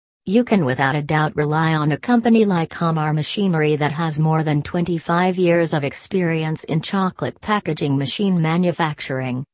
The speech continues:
and you can get expert advice by just contacting one of our company staff immediately.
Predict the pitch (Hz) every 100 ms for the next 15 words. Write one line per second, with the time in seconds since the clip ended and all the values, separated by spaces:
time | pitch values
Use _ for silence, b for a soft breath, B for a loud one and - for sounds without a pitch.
0 | _ 165 160 180 185 208 202 165 156 -
1 | 214 - - 214 185 160 160 156 160 -
2 | 160 156 180 180 - - 208 208 185 170
3 | 190 180 170 170 160 156 - 175 175 160
4 | 143 - 175 165 170 147 156 170 139 -
5 | 127 85